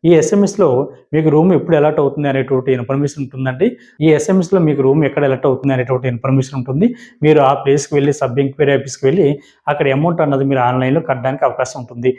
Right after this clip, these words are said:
అంటే Google Pay కానీ, PhonePe కానీ, ఇంటర్నెట్ బ్యాంకింగ్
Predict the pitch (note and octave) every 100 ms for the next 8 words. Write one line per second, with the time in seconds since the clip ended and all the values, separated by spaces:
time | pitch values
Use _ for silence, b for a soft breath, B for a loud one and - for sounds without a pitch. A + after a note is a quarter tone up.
0 | B B C#3 C#3 C3 C3+ B2+ C3+ B2 B2
1 | C3+ C#3 C3+ C3 B2+ B2+ A#2+ A#2+ D3+ A3+
2 | B B C3 C3 D#3 D3+ C3 C#3 B2+ C3+
3 | C#3